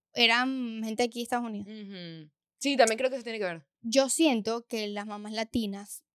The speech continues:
Speaker 1: o por lo menos donde crecimos nosotras, sí es como que yo doy todo por mi hijo y muchas, nuestras mamás, por ejemplo, no, no creo que sean todas, obviamente, pero su vida gira en torno a nosotros,
Speaker 2: Ujú.
Speaker 1: a sus hijos, a sus hijas.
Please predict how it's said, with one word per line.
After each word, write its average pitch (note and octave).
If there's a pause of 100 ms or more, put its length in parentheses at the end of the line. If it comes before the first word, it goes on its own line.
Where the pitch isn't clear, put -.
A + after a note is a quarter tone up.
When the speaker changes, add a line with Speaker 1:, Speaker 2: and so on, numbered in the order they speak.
(140)
Speaker 1:
o A3+
por G#3+
lo G#3+
menos G#3+
donde G3
crecimos G#3
nosotras, A3+ (520)
sí -
es G#3+
como B3+
que G#3+ (220)
yo G#3+
doy G#3 (140)
todo C4
por B3+
mi A3
hijo C4+
y B3+
muchas, A3
nuestras G#3+
mamás, A3
por G#3+
ejemplo, A3+
no, G#3
no G3
creo G3+
que G#3
sean G3+
todas, G3+
obviamente, G#3 (480)
pero A3+
su A3
vida A3
gira C4
en B3
torno A#3+
a A#3+
nosotros, G#3
Speaker 2:
Ujú. F#3
Speaker 1:
a G#3
sus -
hijos, G3
a G#3+
sus G3+
hijas. G3